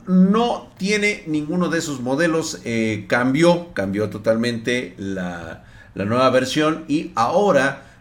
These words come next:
no se está anunciando la compañía de, el, del Giga, que lanzará todo lo que es la gama media de la A tres ochenta y la A tres diez, que se podría decir que son así como que las bajitas, ¿no? O sea, las de seis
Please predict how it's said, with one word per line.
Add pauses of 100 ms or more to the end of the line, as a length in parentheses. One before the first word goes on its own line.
no
se
está
anunciando
la
compañía
de,
el,
del
Giga, (180)
que
lanzará
todo
lo
que
es
la
gama
media
de
la
A
tres
ochenta
y
la
A
tres
diez, (340)
que
se
podría
decir
que
son
así
como
que
las
bajitas,
¿no?
O
sea,
las
de
seis